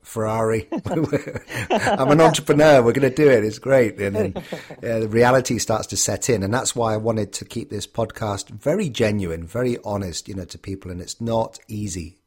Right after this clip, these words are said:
Speaker 1: <laughs> And, uh, the, it's not just gonna be an overnight success because you have made a decision to leave. And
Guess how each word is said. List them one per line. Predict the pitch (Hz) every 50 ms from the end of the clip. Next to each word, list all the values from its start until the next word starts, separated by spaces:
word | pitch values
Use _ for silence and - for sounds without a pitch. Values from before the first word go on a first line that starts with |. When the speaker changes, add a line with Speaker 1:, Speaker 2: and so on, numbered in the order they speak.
| _ _
Speaker 1:
<laughs> | - - -
And, | 135 120 107 98 104
uh, | 101 101
the, | 95 101 101 101 - - - - - - _
it's | - 101 - -
not | 120 110 - -
just | - 98 - -
gonna | 101 95
be | 95 101 101
an | 98
overnight | 101 104 92 90 98 95 - -
success | - - - - - 110 98 - -
because | - 95 - 101 98 92
you | 104 113 110
have | 98 -
made | 101 95 92 95
a | 101
decision | - 95 92 - 104 92 87 95 92
to | - 90
leave. | 95 95 90 85 80 -
And | - 80 85